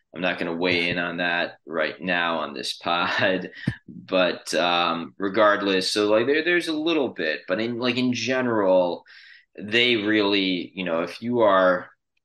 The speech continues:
in the mainstream entertainment industry, publishing, film, T V, what have you, you have to, if you are satirizing the current year, you have to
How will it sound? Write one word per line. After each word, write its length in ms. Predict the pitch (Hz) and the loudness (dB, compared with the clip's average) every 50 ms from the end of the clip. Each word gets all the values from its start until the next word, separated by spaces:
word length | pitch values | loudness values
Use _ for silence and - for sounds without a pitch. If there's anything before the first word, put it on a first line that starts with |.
| _ - | _ -10
in 140 | 98 101 | -6 -4
the 80 | 101 98 | -4 -2
mainstream 580 | 95 98 98 101 104 - - - 107 101 98 98 | 0 0 0 -2 -2 -4 -4 -4 -4 -2 -2 -2
entertainment 600 | 98 92 - 98 95 - 101 92 95 95 92 90 | -2 -2 -4 -6 -4 -2 -2 -2 -2 -2 -2 -4
industry, 640 | 87 87 87 85 - - - 90 87 87 87 87 - - | -4 -4 -6 -6 -6 -6 -4 -2 -2 0 -2 -2 -2 -2
publishing, 640 | 92 90 90 92 95 90 87 - 90 90 90 87 | -2 0 0 0 -2 -4 -4 -4 -4 -6 -6 -8
film, 400 | - - 92 92 92 90 90 85 | -6 -4 -2 -2 0 -2 -4 -6
T 220 | 82 - - 82 85 | -8 -8 -6 -6 -4
V, 260 | 82 87 85 82 80 | -4 -4 -2 -2 -2
what 180 | 80 82 78 85 | -2 -2 -2 -2
have 280 | 92 85 85 82 90 | -2 -2 -2 -2 -2
you, 340 | 92 85 85 85 85 80 - - - - - - _ _ | -2 -2 -2 -2 -2 -4 -6 -10 -16 -20 -20 -20 _ _
you 540 | - 95 101 104 110 110 113 113 113 110 - | -16 -12 -10 -8 -6 -4 -4 -2 -2 -2 -2
have 480 | 65 101 98 98 98 98 101 - - | -2 0 0 0 0 0 0 -4 -6
to, 240 | - 98 98 95 90 | -6 -4 -2 -2 -2
if 160 | 87 87 - | -4 -6 -6
you 220 | 90 95 95 92 92 | -6 -2 0 2 4
are 500 | 101 110 123 127 123 110 104 98 - - | 4 4 6 4 4 4 2 2 0 -4
satirizing 1200 | - - - - 92 92 92 92 90 92 92 90 85 82 85 82 80 78 - 76 78 78 78 85 - _ _ | -6 -6 -4 -2 0 0 2 2 0 0 0 0 0 0 0 -2 -4 -4 -8 -8 -10 -12 -14 -16 -20 _ _
the 120 | - 85 - | -10 -10 -8
current 440 | - - 101 92 90 90 87 76 | -4 -2 0 0 0 0 -2 -4
year, 460 | 76 82 80 73 73 69 65 64 - - _ _ _ _ _ - - - - - _ _ _ _ | -4 -4 -4 -2 -2 -4 -4 -6 -8 -12 _ _ _ _ _ -20 -20 -20 -20 -20 _ _ _ _
you 140 | - 95 98 | -2 0 2
have 260 | 98 98 95 92 - | 2 2 0 0 0
to 300 | - 95 92 90 90 90 | 0 2 2 0 0 -4